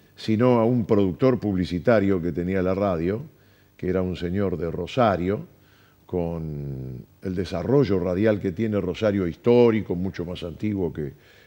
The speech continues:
que el de Paraná, eh, con toda la potencialidad comercial que es la ciudad de Rosario y su entorno. Entonces, crean un programa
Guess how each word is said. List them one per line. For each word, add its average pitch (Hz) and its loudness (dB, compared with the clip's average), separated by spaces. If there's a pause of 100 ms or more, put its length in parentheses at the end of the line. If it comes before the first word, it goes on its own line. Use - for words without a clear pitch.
(100)
que 98 -4
el 87 0
de 87 0
Paraná, 107 -2 (500)
eh, - -8 (280)
con 95 -8
toda 120 4
la 110 0
potencialidad 107 2
comercial 113 0
que 107 0
es 113 2
la 95 2
ciudad 95 2
de 95 2
Rosario 95 0 (420)
y 95 -6
su 101 -4
entorno. 110 2 (540)
Entonces, 107 4 (560)
crean 127 6
un 127 2
programa 113 2